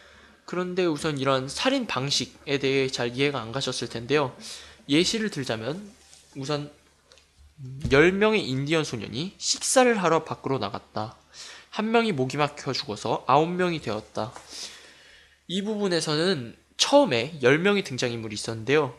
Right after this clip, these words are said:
이 등장인물들이 식사를 하다가 한 사람이 청산가리를 섭취하여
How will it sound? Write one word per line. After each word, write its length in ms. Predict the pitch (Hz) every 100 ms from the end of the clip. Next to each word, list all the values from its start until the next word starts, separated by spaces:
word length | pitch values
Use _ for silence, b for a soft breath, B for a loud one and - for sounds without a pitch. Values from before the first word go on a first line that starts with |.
| - -
이 240 | 156 175
등장인물들이 720 | 151 127 127 120 107 113 165
식사를 480 | 185 - - 233 170
하다가 500 | 139 107 113 110 - _ B B B B -
한 180 | 240
사람이 460 | 220 196 135 113 180
청산가리를 720 | - 254 254 240 196 156 139
섭취하여 560 | 139 123 - 110 143